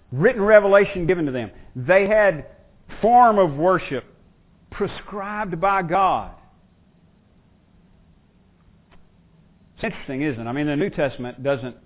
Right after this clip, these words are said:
tell us exactly how, what to do when we come together,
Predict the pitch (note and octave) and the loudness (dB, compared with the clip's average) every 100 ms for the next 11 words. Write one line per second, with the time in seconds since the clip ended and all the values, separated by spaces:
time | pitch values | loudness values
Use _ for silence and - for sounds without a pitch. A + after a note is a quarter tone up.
0 | - E3+ E3+ B2+ C3+ A2+ G#2+ C3+ C3 B2 | -8 -4 -2 -4 -8 -14 -6 -6 -4 -10
1 | A2+ C3 C3 A#2+ A2 - - D#3 D#3 B2 | -10 -8 -6 -6 -8 -14 -4 -4 -4 -6
2 | A#2+ A#2 A2+ A2 A#2+ G#2+ G2+ G2 A2 | -6 -8 -10 -12 -12 -12 -14 -16 -18